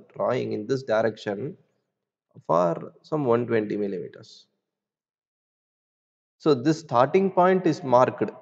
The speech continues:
by referring this point. This can be enabled by using this object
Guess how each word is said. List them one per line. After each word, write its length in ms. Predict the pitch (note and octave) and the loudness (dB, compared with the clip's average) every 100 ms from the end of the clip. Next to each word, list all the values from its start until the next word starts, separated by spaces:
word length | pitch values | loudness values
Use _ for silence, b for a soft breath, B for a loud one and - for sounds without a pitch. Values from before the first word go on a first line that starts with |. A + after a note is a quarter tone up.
| - _ _ - | -20 _ _ 0
by 240 | C#3+ E3+ | 4 4
referring 400 | C#3 A#2 D#3+ D3+ | 2 0 0 2
this 160 | A#2+ A2 | 0 -2
point. 320 | - G2 - - _ _ _ _ _ _ _ _ _ _ _ _ | -6 -6 -8 -20 _ _ _ _ _ _ _ _ _ _ _ _
This 200 | B2+ C3+ | -6 -6
can 300 | - F3+ E3 | -2 0 2
be 140 | E3+ C#3+ | 2 2
enabled 600 | C#3 D3+ C#3+ D#3+ D#3 C3+ | 4 2 2 2 2 2
by 100 | B2+ | 0
using 460 | A#2 B2+ C#3 C#3 | 0 -2 -2 -2
this 300 | B2+ C#3+ - - _ _ | 0 -2 -4 -20 _ _
object 500 | A2+ G#2 G#2+ C3 - | -2 -2 -2 -6 -6